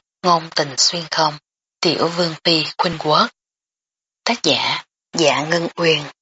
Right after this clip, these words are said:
Diễn đọc Đà Mai. Truyện được phát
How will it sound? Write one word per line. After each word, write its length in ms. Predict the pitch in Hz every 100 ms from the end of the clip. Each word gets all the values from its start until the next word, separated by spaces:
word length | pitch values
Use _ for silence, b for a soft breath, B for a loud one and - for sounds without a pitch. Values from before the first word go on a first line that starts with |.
| _ _ _ _ _ _ _ _ -
Diễn 240 | 135 165
đọc 200 | 170 120 - -
Đà 180 | 165 120
Mai. 420 | 131 131 131 - _ _ _ _ _ _ _ _ -
Truyện 260 | 156 131 135
được 140 | 135 - -
phát 160 | -